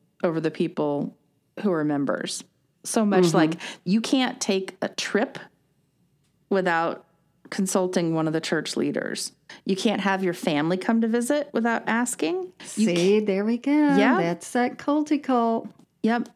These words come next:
Speaker 1: Going to a funeral, you have to have church permission. Um, anyway, it's,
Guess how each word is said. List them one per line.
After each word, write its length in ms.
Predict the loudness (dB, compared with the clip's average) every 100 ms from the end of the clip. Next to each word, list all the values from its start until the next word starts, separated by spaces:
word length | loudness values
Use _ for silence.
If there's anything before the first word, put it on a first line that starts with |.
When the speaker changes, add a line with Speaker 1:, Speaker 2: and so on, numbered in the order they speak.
| -4
Speaker 1:
Going 200 | 0 0
to 120 | 0 0
a 40 |
funeral, 840 | -2 0 2 2 2 0 0 -4 -4
you 120 | -6
have 240 | -2 -4 -2
to 60 | 0
have 200 | 0 -2
church 380 | -2 -2 -4
permission. 720 | -6 -4 -2 -2 0 0 0 -4 _ _ -20 -14 -2
Um, 720 | 0 0 0 0 -2 -4 -6 _ _ _ _ _ _ _ _ _ _ -18 -4
anyway, 540 | 0 2 0 -2 -6 -2
it's, 460 | -2 -2 -4 -8